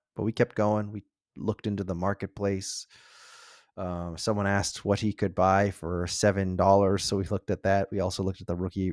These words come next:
revelation prices after the fact.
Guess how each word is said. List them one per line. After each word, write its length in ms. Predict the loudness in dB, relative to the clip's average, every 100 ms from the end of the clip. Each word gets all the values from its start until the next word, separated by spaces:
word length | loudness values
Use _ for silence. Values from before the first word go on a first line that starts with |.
| -2
revelation 680 | -2 0 0 0 -2 -6 -6
prices 420 | -4 -4 -6 -4
after 300 | -4 -4 -8
the 140 | -10
fact. 480 | 0 2 2 -2 -14